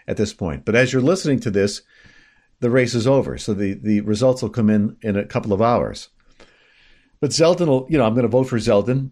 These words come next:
if and when he gets a nomination. If he's a Republican nominee, then I'm certainly, I'm gonna vote for him against Kathy Hochul. We're about out of time, folks. And the other thing I wanted to mention was, um, this high school football coach who was fired by his district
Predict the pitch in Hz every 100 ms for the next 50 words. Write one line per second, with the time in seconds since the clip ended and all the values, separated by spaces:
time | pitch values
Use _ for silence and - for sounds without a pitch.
0 | - 127 127 120 104 113 110 107 104 107
1 | 98 92 90 85 80 120 131 - _ -
2 | _ - 123 110 113 107 127 120 123 117
3 | 120 120 127 135 104 98 - 156 131 104
4 | 101 98 107 104 101 113 107 104 95 -
5 | 107 90 90 123 135 - - _ _ _
6 | _ _ _ _ _ _ _ - 135 -
7 | - - 165 165 190 175 151 165 135 87
8 | - 58 - - _ _ - _ _ -
9 | - - 139 147 208 214 180 156 131 131
10 | 123 117 117 139 123 113 110 98 110 98
11 | 101 - _ _ _ _ _ _ _ _
12 | _ _ - 135 - 160 151 147 123 196
13 | 202 143 104 95 73 - 110 - 147 160
14 | 123 107 90 120 175 - 104